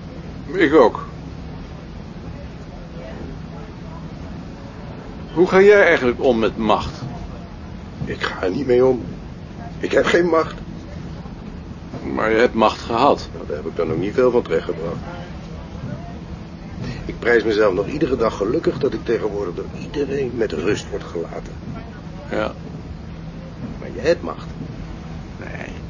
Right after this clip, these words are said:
Speaker 1: ik heb geen macht.
Speaker 2: Hm? En, eh, je zou die ook niet willen hebben?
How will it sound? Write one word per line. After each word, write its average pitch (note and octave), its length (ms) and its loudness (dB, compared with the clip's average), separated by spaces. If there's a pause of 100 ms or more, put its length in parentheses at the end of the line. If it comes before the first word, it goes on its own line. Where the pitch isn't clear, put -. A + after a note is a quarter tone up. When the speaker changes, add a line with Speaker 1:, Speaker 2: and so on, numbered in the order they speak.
(920)
Speaker 1:
ik G2+ 160 -4
heb G2+ 140 -6
geen G2 280 -6
macht. F2+ 300 -6 (160)
Speaker 2:
Hm? E2+ 80 -6 (2000)
En, G#2 480 0
eh, G2 120 -4 (1040)
je E2+ 120 -8
zou F#2+ 180 4
die G2 140 6
ook F#2 60 4
niet G2 160 2
willen F#2+ 260 4
hebben? C3 280 4